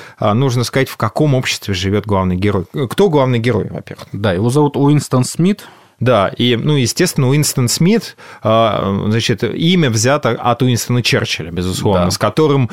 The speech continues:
Speaker 1: взгляды на политику у Джорджа Оруэлла были очень разные, да?
Speaker 2: Да, а фамилия Смит — самая распространенная фамилия, то есть
Speaker 1: Ну
Speaker 2: Смит
Speaker 1: да,
Speaker 2: это
Speaker 1: там
Speaker 2: фактически
Speaker 1: Иванов такой.
Speaker 2: это, можно сказать, просто человек.
Speaker 1: Ну да,
Speaker 2: Это
Speaker 1: да.
Speaker 2: тоже довольно интересно. В-, в-, ну ладно,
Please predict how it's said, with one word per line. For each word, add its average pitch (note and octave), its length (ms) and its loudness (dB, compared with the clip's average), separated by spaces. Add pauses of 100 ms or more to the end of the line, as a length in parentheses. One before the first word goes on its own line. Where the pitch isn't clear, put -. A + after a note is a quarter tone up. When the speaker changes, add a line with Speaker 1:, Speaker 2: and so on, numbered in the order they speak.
(160)
Speaker 1:
взгляды A2+ 680 2
на G2+ 120 2
политику B2 540 0 (120)
у G#2+ 440 2 (180)
Джорджа A#2 300 2
Оруэлла B2+ 360 4
были A2+ 200 2
очень G2+ 280 0
разные, F#2+ 420 -4 (120)
да? A2+ 180 0
Speaker 2:
Да, F2+ 200 -4 (100)
а - 80 -4
фамилия F3 440 4
Смит — G3+ 260 0
самая C3+ 300 4
распространенная A#2 500 0
фамилия, E3+ 320 2
то B2 80 0
есть C#3 120 2
Speaker 1:
Ну G3+ 60 4
Speaker 2:
Смит G#3 100 4
Speaker 1:
да, G3 60 4
Speaker 2:
это E3 140 0
Speaker 1:
там - 80 -4
Speaker 2:
фактически F3+ 300 0
Speaker 1:
Иванов B2 480 0
такой. F2+ 280 -6
Speaker 2:
это, - 140 0
можно E3 180 4
сказать, - 240 0
просто E3 300 2
человек. C#3+ 680 2 (100)
Speaker 1:
Ну C3 240 0
да, A2 120 -4
Speaker 2:
Это C3+ 120 0
Speaker 1:
да. - 60 0
Speaker 2:
тоже A#2 220 2
довольно A#2 380 2
интересно. D3 440 2
В-, G#2+ 200 -10
в-, - 40 -8 (640)
ну A2+ 100 0
ладно, F#2+ 220 0